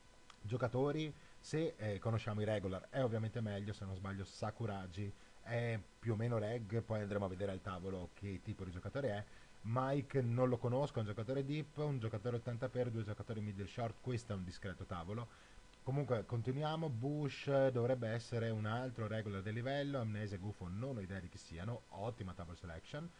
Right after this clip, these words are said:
In que-, questo è un ottimo tavolo, abbiamo la posizione su un giocatore deep, siamo fuori contro il giocatore ottanta per, due giocatori middle short, è un discreto tavolo, possiamo già andarlo ad aprire, metterci in basso al centro perché ci piace questa posizione e per ora,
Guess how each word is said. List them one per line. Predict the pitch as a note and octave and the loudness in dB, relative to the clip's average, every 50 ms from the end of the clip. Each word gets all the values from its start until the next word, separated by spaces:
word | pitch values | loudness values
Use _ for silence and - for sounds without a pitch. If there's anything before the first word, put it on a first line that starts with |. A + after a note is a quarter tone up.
| - - - - - - - | -20 -20 -20 -20 -20 -12 -4
In | G3 G#3 G3 - | 0 0 0 2
que-, | - D#3 D#3 | 2 -2 0
questo | - - F3 E3+ - - | 2 2 2 4 4 4
è | |
un | - A2 | 2 2
ottimo | G#2+ G2+ - F3 G3 G#3 - | 2 -2 -2 -2 -2 -2 0
tavolo, | - D3 D#3 D#3 B2 | 2 2 4 4 4
abbiamo | G#2+ A#2 A#2 A#2 | 4 4 2 2
la | A2+ G#2+ | 2 0
posizione | F#2+ A2+ G#2+ G#2+ A2+ - - B2+ B2 B2 A#2+ A#2 G#2+ | 0 0 0 0 0 -2 -2 0 2 2 2 2 0
su | - - | -2 -4
un | G#2 | -4
giocatore | F#2+ F#2+ G#2 G2+ B3 C#3 D#3 D3 | -4 -2 -2 -2 0 0 0 0
deep, | C#3 D3+ E3 D#3+ - E3 | 0 0 -2 -2 -2 -2
siamo | D3 - C#3+ C3+ C3 A#2 | -2 0 0 0 0 -2
fuori | - - G#2 G#2 G#2+ G#2+ G2+ | -2 0 0 2 2 0 0
contro | - G#2 F#2+ - | -2 -4 -4 -4
il | F#2+ E2+ | -4 -6
giocatore | F#2+ - F2+ F2 G#2 G2+ | -4 -6 -6 -4 -4 -4
ottanta | F#2+ - A2 A#2+ C3+ F3 | -4 -4 -4 -2 -2 -2
per, | - - F#2+ F#2+ F#2 - - - - - - | -2 -2 -2 -4 -6 -8 -14 -18 -20 -18 -12
due | - D#3+ G3+ G#3 | -2 4 6 6
giocatori | F#3+ - - C3 A#2 C3 B2+ C3 | 8 8 6 4 4 4 4 4
middle | B2 A#2+ A#2 A2 - F#2 | 4 4 4 2 2 0
short, | - - G#2+ F#2+ G2 G2 F#2+ - - G2 - | 0 0 -2 0 0 -2 -2 -2 -4 -4 -4
è | - - A2 A2+ | -2 -2 0 0
un | A2+ A2+ A2+ | 2 2 2
discreto | G#2+ G#2+ - - - G2 F#2+ - G#2 | 0 0 -2 -2 -2 -2 -2 -2 -4
tavolo, | - G2+ F2 F2 E2+ F2+ F2+ | -2 -2 -4 -4 -4 -4 -6
possiamo | E2+ - G2 - - G2+ F#2+ F#2+ | -6 -6 -8 -6 -4 -2 -2 -2
già | F2+ G#2 G2+ G2+ F#2 - - - - - - - - | 0 0 0 -2 -2 -6 -10 -18 -18 -18 -18 -14 -8
andarlo | - G2+ G#2 A2+ A2 G#2 G#2+ | -4 -2 0 2 2 2 2
ad | G#2+ | 2
aprire, | B2 B2 - A2 A2 G#2 G2+ G#2 G#2 - - - - - - - - - - - - - - - - | 2 2 2 2 2 2 2 0 -2 -4 -6 -12 -20 -20 -20 -20 -20 -20 -20 -20 -18 -18 -16 -12 -6
metterci | - E3 G3 F#3+ - - D3+ B2 - C3+ | -2 2 2 2 4 2 0 0 0 0
in | B2+ | 0
basso | B2 A2+ - C3 | 0 0 0 0
al | A#2+ A2+ | -2 -2
centro | - B2+ A#2 A#2 A2+ - A2 G#2 | 0 0 0 0 0 0 -2 -2
perché | - A2 G#2 G#2 - A#2+ | -2 -4 -4 -4 -2 -4
ci | A2+ A#2+ | -2 -2
piace | A2 B2 A#2 A2 A2+ | -2 -2 -2 -2 -2
questa | G#2 G#2 - A2 | -4 -4 -4 -4
posizione | F#2+ A2+ A2+ A#2 A2 - - F#2+ F2 F2 F2+ F2+ - - - - - - - | -4 -2 -2 -2 -2 -4 -4 -4 -4 -4 -6 -6 -8 -12 -18 -18 -16 -8 -2
e | C3+ E3 E3 D3+ | 2 2 2 4
per | A2+ - D#3 D3 B2+ | 4 4 4 6 6
ora, | G#2+ G2+ G2+ G2+ A2 A2 A2 - | 6 4 4 4 4 4 4 2